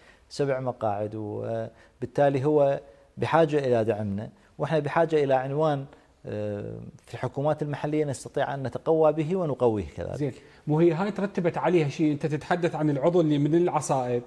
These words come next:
Speaker 1: نعم.
Speaker 2: هذا بعدين حاولوا يرجعوها بال-، بالبصرة على العضو بدر وعضو، آه،
Speaker 1: دولة
Speaker 2: بدر
Speaker 1: القانون وبدر.
Speaker 2: ودولة القانون اللي هي إيمان المالك، بس عضو بدر
Speaker 1: صحيح.
Speaker 2: نسيت اسمه.
Speaker 1: آه، أبو محمو-، محمود البدران.
Speaker 2: إيه.
Speaker 1: أبو محمود
Speaker 2: صح.
Speaker 1: البدران.
Speaker 2: فهم صارت على اعتبار إنه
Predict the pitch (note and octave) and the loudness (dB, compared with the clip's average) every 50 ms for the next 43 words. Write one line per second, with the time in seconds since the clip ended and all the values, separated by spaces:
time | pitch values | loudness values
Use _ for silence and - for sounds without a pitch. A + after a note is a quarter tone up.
0 | - - A2+ G#2+ G2+ F2+ - - - E3 G3 G#3 G3 F3+ D#3+ E3 E3+ G#3 G3 - | -10 -12 -8 -8 -6 -8 -4 0 0 2 2 2 0 0 0 0 0 -2 -2 -2
1 | - - F#3+ G3+ G#3 G#3 G3 G3 G3 - F3 F3 F3 F3 D#3+ C#3+ D#3+ F#3+ G#3 G3+ | -2 0 0 2 4 4 4 4 4 4 2 4 4 4 2 2 0 0 2 2
2 | F#3+ F3+ D#3+ F3 E3+ D#3+ D#3+ D#3 D3+ D3 C#3+ C#3 C3+ C3+ C3 C3 C3 C3+ C3+ D3+ | 2 2 2 2 2 2 2 2 2 2 0 0 0 0 0 -2 -4 -4 -2 -2
3 | D3+ C#3+ F#3 G#3 G3+ - C#3 A#2 G#2+ - - - - _ _ _ _ _ _ _ | 0 2 2 0 0 -2 -4 -4 -4 -6 -14 -20 -20 _ _ _ _ _ _ _
4 | - B2 C#3+ D3 D3+ D3+ D3+ D3+ D3+ D3+ D3+ D3+ D3 D3 C#3+ C3+ C3+ D#3 D#3+ F3 | -4 -2 0 2 2 2 2 0 0 0 0 0 0 -2 -2 0 0 2 4 4
5 | E3 D3+ F3 F3+ F#3 A3 G3+ G#3 E3+ E3+ F3 E3 E3+ E3 D#3+ D#3+ D#3+ D#3 D#3 E3 | 4 4 4 2 2 0 0 0 2 2 2 4 4 4 4 4 4 2 2 2
6 | D#3+ D3+ D3+ D3+ D3 C#3+ C#3+ E3 E3+ E3+ E3+ E3 F3+ F3 F#3+ F#3 F#3+ F#3 G3+ G3 | 2 2 0 -2 -2 -4 -2 6 6 8 8 8 6 6 6 6 6 6 4 2
7 | F#3 D#3+ A#2+ G#2 F#3+ F3 F3 G3+ G3 F#3+ G3 G3 G3 F#3+ F#3+ G3 G3+ G#3 G#3 G3 | 2 0 2 4 4 4 4 4 2 2 2 2 2 2 2 2 2 2 2 2
8 | F3+ F3 F#3 E3+ E3+ E3+ E3+ E3 E3 F#3 F3+ E3+ D#3+ - E3 D3+ - - D#3+ D#3 | 4 4 6 6 6 4 4 4 4 4 4 2 2 2 0 -2 0 0 0 2
9 | D#3 E3+ C3+ A#2+ A#2 D3 C3+ D#3+ C#3 A#2 C3+ - - A#2+ A#2+ D3+ - _ - - | 4 4 4 4 2 0 0 0 0 -2 -4 -8 -8 -10 -12 -12 -14 _ -6 -2
10 | C#3 C#3+ D3 C#3+ - - D3 D#3 E3 E3 D3+ F#3 G#3 G3+ - D#3 C#3+ C3 D#3 E3+ | -2 -2 -2 -2 -4 -4 -4 -2 -2 -4 -2 -2 -4 -4 -4 -4 -4 -4 -2 -4
11 | E3+ F3 D#3+ D3+ D3 D3 C#3+ D3 D3+ C3+ A2+ G2 - - D#3 D3 C3 - - - | -2 -2 -2 0 0 0 0 2 0 0 -2 -4 -6 -6 -6 -6 -6 -8 -12 -12
12 | - B2 B2 C3 C3+ - - C3+ C3 - A#2+ A2+ G#2+ G#2+ F#2+ F2+ - - - - | -10 -8 -6 -4 -2 -2 -2 0 2 2 2 2 2 0 -2 -4 -8 -14 -20 -20
13 | - _ - D3+ F3 G#3+ A#3+ A#3 G#3+ - A#3+ B3 B3+ B3 B3 A3+ - G3 G3+ F#3+ | -20 _ 0 0 2 2 2 0 0 2 2 2 2 2 0 0 -2 0 0 0
14 | F#3+ - G3+ A3+ B3 C4 A3+ G#3 G#3 G3+ G3+ G3+ G3+ | 0 0 2 2 2 2 2 2 2 2 2 0 0